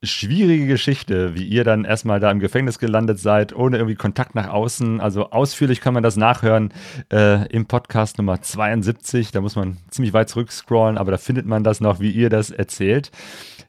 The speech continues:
Wie gesagt, das ist jetzt schon lange her, aber die, dieses Erlebnis, was ja nur ein Erlebnis einer großen Reise, die ihr gemacht habt, ähm, das hat euch nicht davon abgehalten,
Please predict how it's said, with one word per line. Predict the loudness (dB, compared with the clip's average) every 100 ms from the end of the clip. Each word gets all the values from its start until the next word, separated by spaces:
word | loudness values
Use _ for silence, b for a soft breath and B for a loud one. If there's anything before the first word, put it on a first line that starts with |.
| _
Wie | 0
gesagt, | 4 4 2
das | 0
ist | 0
jetzt | -2 2
schon | 2
lange | 2 2
her, | 2 2 2 -2 _ _ _ _ _ _ -20 _
aber | 2 2
die, | 4 2 2 -2
dieses | -8 -8 -8 -4
Erlebnis, | 0 2 0 0 -2 -2 -10 -8
was | -4
ja | -2
nur | 0 0
ein | 0
Erlebnis | 0 0 -2
einer | 0 -2
großen | 0 2 2 2 2
Reise, | 2 2 0
die | 0
ihr | 0 2
gemacht | 0 -2 -4
habt, | -4 -4 -6 B B B -8 0
ähm, | 2 4 2
das | -2
hat | -2
euch | -2 2
nicht | 0 2
davon | 0 0
abgehalten, | -4 -2 0 2 2 0 0 -2